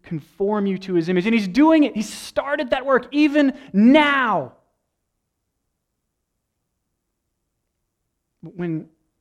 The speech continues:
when you have the Spirit of God, it should, it should remove any doubt you have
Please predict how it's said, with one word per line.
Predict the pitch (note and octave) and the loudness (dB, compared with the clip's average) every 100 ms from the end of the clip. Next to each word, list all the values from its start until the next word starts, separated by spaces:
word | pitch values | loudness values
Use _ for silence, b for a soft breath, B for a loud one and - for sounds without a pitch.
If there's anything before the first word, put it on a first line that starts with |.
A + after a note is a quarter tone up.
| _ _ _ _ _ _ _ | _ _ _ _ _ _ _
when | F#3 F#3+ | -8 -6
you | G#3 | -6
have | F#3 G3 F3+ E3+ | -8 -10 -12 -12
the | D3 | -16
Spirit | - - D#3+ D3+ | -18 -16 -12 -10
of | C3+ - | -12 -14
God, | D#3 C#3 B2 C#3 | -12 -10 -10 -12
it | F3+ E3+ | -12 -14
should, | - - F3+ D#3+ - _ _ _ _ _ b b _ | -14 -10 -10 -10 -16 _ _ _ _ _ b b _
it | - | -20
should | - A3+ | -14 -10
remove | G3 F#3 F#3+ F#3+ | -6 -4 -4 -6
any | F3+ G3 | -8 -8
doubt | D3 E3+ D3+ D#3 E3 | -8 -12 -12 -12 -12
you | D3 | -14
have | B2 C#3+ A#2+ A#2 | -12 -14 -14 -14